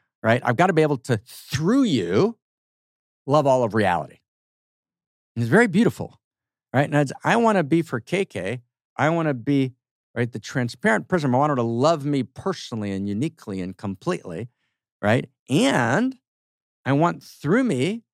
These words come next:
she's able to love lots of people, N-, not in the same way, not with the same quality, right? There's a monogamy between us. So K K and I have a monogamous polyamory, and I'm not talking about sexuality. I'm talking about, right, we both love a lot of people,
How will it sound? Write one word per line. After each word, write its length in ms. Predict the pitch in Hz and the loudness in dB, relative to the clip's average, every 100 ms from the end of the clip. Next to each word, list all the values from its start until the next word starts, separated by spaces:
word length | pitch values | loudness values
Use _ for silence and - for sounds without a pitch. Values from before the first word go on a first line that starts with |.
| _ _ | _ _
she's 120 | - | -4
able 140 | 196 196 | -4 -4
to 120 | 151 | -6
love 540 | 131 131 196 208 180 _ _ _ _ _ _ - | -4 0 2 0 -4 _ _ _ _ _ _ -2
lots 260 | 196 - | -2 -4
of 60 | - | -10
people, 360 | 107 - - _ _ _ _ | -10 -10 -18 _ _ _ _
N-, 120 | 123 - | -12 -6
not 140 | 131 | -6
in 60 | 139 | -4
the 60 | |
same 320 | 131 139 131 - _ - | -4 -2 -2 -6 _ -6
way, 480 | 101 92 92 220 - _ _ _ _ | -2 -2 -2 -6 -10 _ _ _ _
not 100 | - | -8
with 100 | 139 | -8
the 60 | 127 | -6
same 220 | - 139 | -2 -2
quality, 600 | 120 - 123 110 113 214 262 _ _ _ - | -4 -8 -6 -4 -2 -4 -6 _ _ _ -4
right? 160 | 127 | -2
There's 180 | 131 131 | 0 0
a 40 | 127 | 2
monogamy 800 | 120 127 139 170 165 110 101 85 | 4 4 2 0 -2 -4 -4 -6
between 420 | 87 - 87 78 | -10 -12 -12 -14
us. 320 | - - - _ _ | -18 -20 -20 _ _
So 240 | - 107 | -8 -6
K 180 | - 143 | -2 -2
K 100 | 147 | 0
and 80 | 131 | -2
I 40 | |
have 160 | 120 123 | 0 0
a 80 | 113 | 0
monogamous 640 | 110 110 131 143 120 101 | 0 0 0 -2 -4 -4
polyamory, 520 | - 117 101 95 98 120 | -6 -4 -2 -4 -4 -2
and 80 | |
I'm 80 | 123 | -2
not 80 | 135 | -4
talking 140 | 139 | -6
about 160 | 127 117 | -6 -6
sexuality. 640 | 123 113 131 151 85 117 165 _ _ _ | -8 -4 0 0 0 -6 -10 _ _ _
I'm 60 | 113 | -2
talking 240 | 139 127 | 0 2
about, 260 | 120 120 - _ _ _ - | 2 2 0 _ _ _ -2
right, 220 | 120 131 - | 0 0 -2
we 180 | 123 | -2
both 300 | 123 160 180 | 2 2 0
love 300 | 120 143 156 | 0 2 2
a 40 | 107 | 2
lot 220 | 110 107 | 2 0
of 140 | 90 | -4
people, 400 | - 92 175 220 | -8 -4 -2 -2